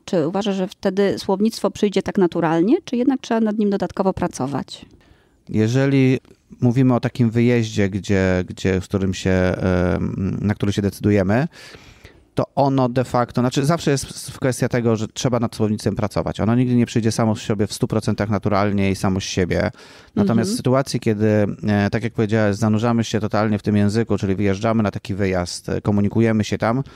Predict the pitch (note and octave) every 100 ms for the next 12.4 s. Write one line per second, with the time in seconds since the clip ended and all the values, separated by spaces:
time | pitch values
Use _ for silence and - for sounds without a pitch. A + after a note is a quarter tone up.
0 | - - - A#2 A#2 A#2 A#2 A2 G#2+ A#2
1 | B2+ B2 B2 A#2 A#2 A#2 - - G2+ G#2
2 | G2 A2+ A2 A2 F#2+ G2+ F#2+ G2+ G2 G2
3 | G2 F#2+ G#2+ G2 F#2+ F#2 G2 A2 G2+ G2
4 | G2 - F#2+ F#2+ F#2 F2+ E2+ F#2+ F2+ F2+
5 | - F#2+ G#2 - G2+ F#2 G#2 G#2 G2+ G#2
6 | G2+ - B2 G#2 G2+ B2+ C3+ C3+ - G3+
7 | G3 F#3 A#2 G2+ A2 G#2+ G#2 A2+ G#2+ A2
8 | G#2 G2+ G#2+ G#2+ G#2+ G2+ - G2+ G#2 B2
9 | - G#2+ G2 F2+ F2+ B2 C#3+ - - -
10 | - - A2 A2+ B2 A2+ A2+ A2 A2 A2
11 | G#2+ B2 A#2+ B2 A#2+ - A2 G#2 G2+ G2
12 | G2 G2+ G2+ G2+